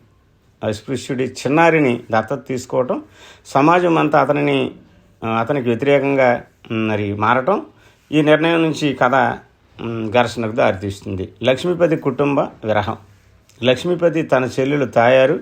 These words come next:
అల్లుడు శేషావతారం, గ్రామస్తులంతా వ్యతిరేకించడంతో ఆయన గ్రామం వదిలి నగరానికి వెళ్ళటం రెండవ ప్రధాన మలుపు. ఈ మలుపు తర్వాతే కథ,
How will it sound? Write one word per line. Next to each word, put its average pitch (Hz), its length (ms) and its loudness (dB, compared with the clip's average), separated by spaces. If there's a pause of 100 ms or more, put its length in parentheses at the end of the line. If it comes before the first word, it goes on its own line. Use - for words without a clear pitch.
(100)
అల్లుడు 117 240 0
శేషావతారం, 127 880 -2
గ్రామస్తులంతా 117 920 -2 (420)
వ్యతిరేకించడంతో 135 1080 2 (240)
ఆయన 113 280 -2
గ్రామం 120 360 -2
వదిలి 117 420 -2
నగరానికి 113 440 -4
వెళ్ళటం 110 420 -6 (380)
రెండవ 123 240 2
ప్రధాన 113 360 0
మలుపు. 98 400 -4 (160)
ఈ 139 100 0
మలుపు 139 360 0
తర్వాతే 123 760 2 (100)
కథ, 107 360 0